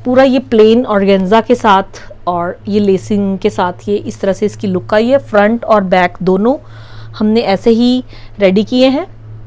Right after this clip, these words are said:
length को पूरा करने के लिए। इसमें हमने बैन,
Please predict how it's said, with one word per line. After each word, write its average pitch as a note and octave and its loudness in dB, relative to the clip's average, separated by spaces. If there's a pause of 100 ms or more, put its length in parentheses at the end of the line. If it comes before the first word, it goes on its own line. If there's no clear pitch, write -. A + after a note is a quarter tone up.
(1600)
length G#3 4
को B3 2
पूरा G3 2
करने A3 2
के C4+ 0
लिए। D4+ 0 (1040)
इसमें D#4 -2
हमने D#4+ 0
बैन, A3+ 2